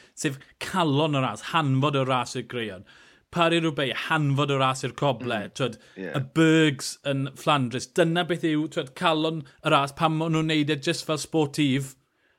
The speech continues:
Speaker 1: a d-, a nathon nhw gynllunio o amgylch, a ma'n dangos, t'wod, hwnna yw, yw rhythm ras, y Graean. A unrhyw ras undydd arall yn neidio mas at ti?
Speaker 2: Ww, ffuck, ta,
Speaker 1: Neu
Speaker 2: gawn ni
Speaker 1: honourable
Speaker 2: weld.
Speaker 1: mention?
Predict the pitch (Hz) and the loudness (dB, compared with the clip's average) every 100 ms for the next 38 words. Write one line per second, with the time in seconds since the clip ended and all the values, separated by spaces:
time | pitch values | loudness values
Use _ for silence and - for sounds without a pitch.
0 | - 151 135 - - 143 151 147 156 147 | -6 -4 -4 -14 -8 -6 -4 -4 -4 -4
1 | 156 139 156 147 143 151 147 135 139 127 | -4 -2 0 0 0 0 0 -2 -4 -6
2 | 123 131 135 156 143 131 131 131 143 120 | -4 -2 0 2 2 2 -2 -4 -6 -4
3 | 147 135 135 131 131 - _ _ _ 147 | -2 -2 -2 -2 -4 -8 _ _ _ -2
4 | 143 151 135 131 120 113 92 - - 127 | 2 2 2 2 2 0 -2 -8 -4 -4
5 | - 127 113 107 101 - - - - 147 | -2 -2 -2 -4 -6 -12 -20 -20 -2 0
6 | 160 175 165 185 185 175 180 175 180 190 | 2 2 4 4 2 2 -2 0 2 4
7 | 180 190 185 185 185 180 180 185 185 180 | 4 2 -2 -4 -2 0 0 0 0 -2
8 | 170 - 202 202 _ _ _ _ _ _ | -10 -2 0 -2 _ _ _ _ _ _
9 | _ - _ _ - - - - - - | _ -20 _ _ -20 -20 -20 -20 -20 -20
10 | - _ _ _ _ _ _ 214 226 170 | -20 _ _ _ _ _ _ -12 -8 -6
11 | 120 107 - 180 156 - 131 135 147 156 | -6 -6 -8 -8 -8 -8 -6 -2 4 4
12 | 151 156 160 143 139 117 104 - - | 4 2 2 0 0 0 -4 -8 -10